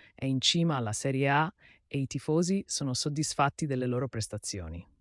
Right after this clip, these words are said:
Cagliari, invece, si è trovato in una situazione precaria nella lotta per la salvezza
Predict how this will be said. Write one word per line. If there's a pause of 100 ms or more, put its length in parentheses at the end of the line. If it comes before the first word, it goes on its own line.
(320)
Cagliari,
invece,
si
è
trovato
in
una
situazione
precaria
nella
lotta
per
la
salvezza